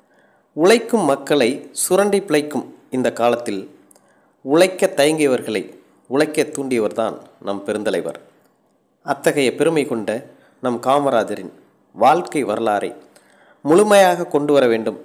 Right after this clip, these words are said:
என்ற நோக்கத்தோடு தான் இந்த பதிவு பாகங்களாக தொடங்குகிறது. அருமை உறவுகள் ஆதரவு தந்து நல்கிட வேண்டுகிறோம்.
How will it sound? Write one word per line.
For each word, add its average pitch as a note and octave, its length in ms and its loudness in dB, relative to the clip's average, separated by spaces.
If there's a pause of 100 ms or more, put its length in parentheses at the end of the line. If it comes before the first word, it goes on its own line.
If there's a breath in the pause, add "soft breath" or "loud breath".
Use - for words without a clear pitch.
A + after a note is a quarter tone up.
(120)
என்ற A#2 220 -4
நோக்கத்தோடு A#2 520 -2
தான் G#2+ 200 -4 (280)
இந்த A2 140 -6
பதிவு A2 540 -4 (240)
பாகங்களாக A#2 640 0
தொடங்குகிறது. G2 680 -8 (840 soft breath)
அருமை F#3+ 420 4
உறவுகள் C#3 560 0 (280)
ஆதரவு C#3 440 2
தந்து G#2+ 440 -6 (440)
நல்கிட A#2 320 0
வேண்டுகிறோம். G2+ 500 -4